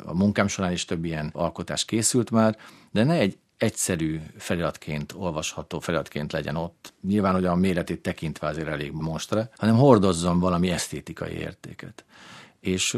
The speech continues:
fölkértem rá a művészeket, hogy megtennék. És mindegyik, ö, betűre külön-külön egy-egy művész tette fel. A front oldalán vannak a művek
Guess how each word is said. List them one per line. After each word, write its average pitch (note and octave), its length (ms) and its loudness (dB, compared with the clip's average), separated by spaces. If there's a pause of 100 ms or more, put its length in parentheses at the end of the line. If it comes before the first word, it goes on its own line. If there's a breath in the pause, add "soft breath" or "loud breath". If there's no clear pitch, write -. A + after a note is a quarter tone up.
fölkértem E2 580 -2
rá D#2+ 140 0
a D2+ 40 0
művészeket, D2+ 400 -6
hogy C#2 140 -8
megtennék. - 500 -12
És - 120 -10
mindegyik, F#2 380 0
ö, E2 260 -2
betűre F#2+ 420 0
külön-külön D#2 520 -4
egy-egy C#2+ 280 -6
művész C#2+ 280 -10
tette - 260 -12
fel. G3+ 220 -4 (220 loud breath)
A G#2 80 -2
front C#3+ 360 4
oldalán E2+ 440 4
vannak D2+ 300 -4
a D#2 60 -2
művek C#2+ 540 -6